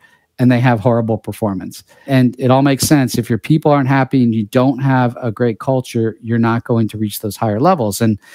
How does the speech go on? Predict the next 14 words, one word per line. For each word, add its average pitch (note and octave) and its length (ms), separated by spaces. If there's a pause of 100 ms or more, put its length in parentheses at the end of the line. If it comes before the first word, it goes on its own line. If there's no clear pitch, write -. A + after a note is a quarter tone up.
(180)
and C#3 180
for C#3 140
us, D3 220
these C3 180
are B2+ 80
things C3 320
like, A#2+ 280
you A#2+ 40
know, A2+ 300
cross-functional, B2 920
long-lived, A#2 680
and A#2 140
empowered B2+ 580
teams. D3 460